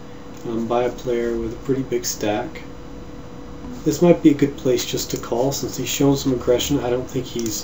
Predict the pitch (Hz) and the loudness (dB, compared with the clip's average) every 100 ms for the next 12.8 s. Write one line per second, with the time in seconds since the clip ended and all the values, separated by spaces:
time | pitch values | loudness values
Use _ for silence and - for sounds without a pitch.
0 | 123 120 - - 135 135 123 123 123 - | -4 -4 -4 2 2 4 2 2 0 -8
1 | - - 127 127 135 147 170 - - - | -6 -2 2 4 4 6 6 4 -10 -10
2 | - - 151 151 143 - 131 123 131 123 | -4 2 6 6 6 4 2 4 4 4
3 | 127 131 123 120 113 - 131 143 - 123 | 4 2 2 2 0 -2 2 0 4 6
4 | 127 127 117 - 120 117 - 123 120 117 | 8 8 4 0 0 0 2 2 2 2
5 | 117 - 127 120 - 123 - - - - | -2 -2 -2 -2 -2 -4 -4 -6 -4 0
6 | 139 127 - 120 127 - - - 156 139 | 2 4 4 0 0 -2 -10 2 8 8
7 | 139 123 123 117 113 117 110 117 - 113 | 8 4 4 4 -2 -4 -2 -4 -4 -6
8 | 113 - 113 113 - 135 127 117 117 117 | -4 -4 -4 -4 0 2 2 2 0 -2
9 | 117 113 107 104 104 - - - - - | -2 -2 0 -2 -2 -6 -12 -12 -12 -12
10 | - - - 127 120 120 117 127 127 - | -12 -8 2 4 6 4 4 4 2 -2
11 | - 135 123 - 117 - 123 117 117 - | -2 2 2 2 0 0 0 2 2 0
12 | - 117 117 113 110 110 107 | -2 0 0 0 2 2 0